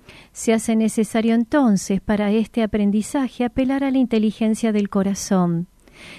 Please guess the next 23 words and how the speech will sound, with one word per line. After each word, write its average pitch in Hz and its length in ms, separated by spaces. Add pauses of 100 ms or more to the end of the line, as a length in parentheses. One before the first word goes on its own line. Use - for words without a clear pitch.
circunstancia 247 1080
cualitativamente 240 1200
distinta 226 600
de 180 100
la 185 100
anterior, 185 640 (840)
libre 233 400
por 220 200
definición 220 920 (600)
y 285 60
abstracta 208 760
por 233 180
trayectoria. 175 920 (1120)
Esta 269 400
permite 233 500
conocer 240 500
a 277 60
la 254 140
naturaleza 233 840
de 233 100
una 285 180
manera 269 420
no 285 320